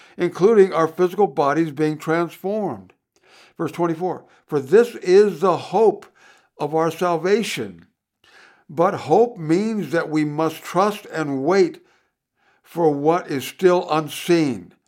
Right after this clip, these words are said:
For why would we need to hope for something we already have? Verse twenty-five, so because our hope is set on what is yet to be seen, we patiently keep waiting for its fulfillment.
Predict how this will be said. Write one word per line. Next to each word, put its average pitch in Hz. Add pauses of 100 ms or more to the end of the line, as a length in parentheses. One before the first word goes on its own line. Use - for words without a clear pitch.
(300)
For 156
why 151
would 190
we 156
need 170
to 147
hope 160
for 160
something 156
we 139
already 147
have? 135 (280)
Verse 135
twenty-five, 120 (560)
so 185
because 175
our 185
hope 196
is 156
set 220
on 147
what 165
is 131
yet 202
to 165
be 151
seen, 214 (200)
we 202
patiently 208
keep 170
waiting 180
for 160
its 156
fulfillment. 165